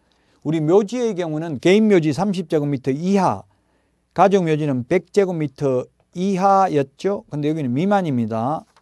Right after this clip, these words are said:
아무 생각 없이 법을 만든 것 같아요. 미만입니다.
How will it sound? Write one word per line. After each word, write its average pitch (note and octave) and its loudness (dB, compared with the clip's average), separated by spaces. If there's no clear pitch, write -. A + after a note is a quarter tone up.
아무 D3 -4
생각 G#3+ -4
없이 D#3 -8
법을 C3+ -2
만든 B2+ -4
것 C3+ -6
같아요. B2 -6
미만입니다. C#3+ -2